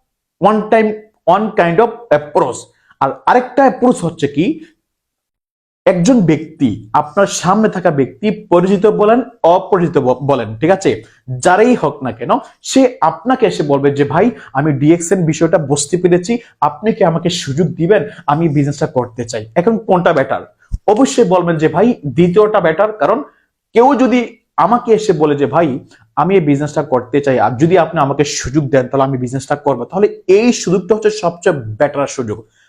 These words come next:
তাহলে এই সুযোগটার জন্য আপনাকে সোশ্যাল মিডিয়া ব্যবহার করতে হবে। এখন আসেন, সোশ্যাল মিডিয়া তো সবাই ব্যবহার করে। পৃথিবীর মধ্যে Facebook ব্যবহার করে না বর্তমান সময়ে, মানে, যার কাছে স্মার্টফোন আছে, সে ব্যক্তি সোশ্যাল মিডিয়া ব্যবহার করে,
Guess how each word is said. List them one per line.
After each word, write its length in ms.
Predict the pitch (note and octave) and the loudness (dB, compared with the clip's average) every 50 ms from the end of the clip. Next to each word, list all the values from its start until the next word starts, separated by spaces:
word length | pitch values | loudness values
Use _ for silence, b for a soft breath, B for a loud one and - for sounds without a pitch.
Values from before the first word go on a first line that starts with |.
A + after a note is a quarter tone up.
| _ _ | _ _
তাহলে 300 | - A3 G#3+ G#3+ - - _ - | 0 0 0 -2 -4 -4 _ 2
এই 200 | G#3 A#3+ C#4 C4 | 4 4 4 4
সুযোগটার 640 | - - - F#3 E3+ F#3 F3 F3 - D#3+ D#3+ D3+ | 2 2 2 2 2 2 0 0 0 0 2 2
জন্য 200 | C3 C#3 C#3+ E3 | 0 0 0 2
আপনাকে 340 | D3+ - - C#3+ C#3+ D3 F3+ | 0 0 -2 -4 -4 -4 -4
সোশ্যাল 440 | F3+ - - E3 D3+ - - D#3 C#3+ | -4 -4 -4 -4 -4 -2 0 -2 0
মিডিয়া 280 | C#3+ C3+ B2 C3 B2+ | 0 -2 -2 -2 -2
ব্যবহার 260 | B2 A#2+ A2 A#2+ A#2 A2 | 0 -2 -2 -4 -4 -6
করতে 300 | A2+ A2+ A2 A2 A2 A2 | -6 -10 -10 -8 -8 -8
হবে। 140 | G#2 - - b b b b b | -8 -10 -12 b b b b b
এখন 220 | - E3 F3 G#3 G3+ | -4 -2 0 0 -2
আসেন, 300 | G3 - - D#3+ A#2+ - - _ _ - | -2 -2 -2 -2 -4 -4 -8 _ _ -16
সোশ্যাল 500 | - - - G#3 G3+ G#3 - A#3 A3 F3+ | -8 -2 0 0 2 2 2 2 2 2
মিডিয়া 220 | E3 D#3 F3 F3 | 2 2 2 2
তো 80 | F3+ G#3 | 0 0
সবাই 380 | G#3+ - - C3+ B2+ D3 D3 | -2 -4 -4 -2 2 2 2
ব্যবহার 300 | C#3+ C3 A#2+ A2+ B2 A#2+ | 2 0 -2 -2 -2 -4
করে। 180 | - - A2+ A2+ | -4 -6 -12 -12
পৃথিবীর 400 | - - A3 G#3 A#3 G#3 A3+ G#3+ | -6 -2 0 2 4 4 4 2
মধ্যে 480 | G3+ F3 C#3 C#3 D#3 E3+ A#3+ A#3+ - - b b b b _ _ _ - | 2 0 0 0 2 2 2 0 -2 -10 b b b b _ _ _ 2
Facebook 460 | A3 A#3+ G#3+ F#3 F#3 G#3+ A#3+ F#3+ D#3+ | 2 2 2 0 0 0 0 0 0
ব্যবহার 340 | D#3+ E3 D#3+ E3+ F3+ F3+ E3+ | 0 0 2 2 0 0 0
করে 220 | - D3+ C#3+ C#3+ | -2 -2 -2 0
না 120 | D#3+ E3 | 0 -2
বর্তমান 460 | D3 B2+ C3 B2 B2 - D3 D3+ D#3 D3+ | -2 0 -2 -2 -2 -2 -2 -2 -2 -2
সময়ে, 400 | - - D3+ C3+ B2 B2 D3 D3+ | -2 -4 -4 -2 0 -2 -2 -2
মানে, 320 | - - G3+ A#3 F#3+ D#3+ | -2 -2 -2 -2 -4 -4
যার 260 | C3+ D3+ D3+ E3+ F3 | 0 0 2 2 0
কাছে 500 | F3 - F#3+ F#3+ - - A#3+ B3+ C4+ C4 | 0 -2 -2 -2 -2 -4 -4 -2 -2 -2
স্মার্টফোন 560 | - - - D#3 D3 C3+ C3 - - - F3 | -4 -8 -6 -2 0 0 0 -2 -2 -2 -2
আছে, 180 | E3+ E3 - F3+ | 0 0 -2 -4
সে 180 | F3+ - D#3+ C#3+ | -4 -2 -2 0
ব্যক্তি 220 | D3 C#3+ D3 D3 | 0 0 -2 -4
সোশ্যাল 300 | D3 - B2+ - C3 B2+ | -6 -6 -6 -4 -4 -4
মিডিয়া 240 | B2+ B2 A#2+ C3 B2 | -4 -2 -2 -2 -2
ব্যবহার 360 | B2 B2 A#2 A#2 A2+ A2+ A2+ | -2 -2 -4 -4 -6 -8 -10
করে, 200 | G#2+ G#2+ - - | -14 -16 -16 -18